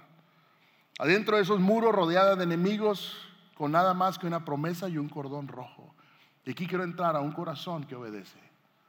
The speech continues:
Rahab fue obede-, fue obediente. La fe personal que cambia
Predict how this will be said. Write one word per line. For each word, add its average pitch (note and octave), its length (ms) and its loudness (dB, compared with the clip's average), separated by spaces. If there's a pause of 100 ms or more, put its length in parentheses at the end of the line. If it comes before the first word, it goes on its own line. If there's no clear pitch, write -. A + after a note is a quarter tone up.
(280)
Rahab C#3+ 480 -6
fue C3+ 100 -10
obede-, B2 300 -12 (140)
fue C3+ 160 -14
obediente. C3 600 -10 (880)
La A#2 120 -10
fe D3 120 -8
personal C#3+ 800 -8
que - 140 -16
cambia B2 640 -12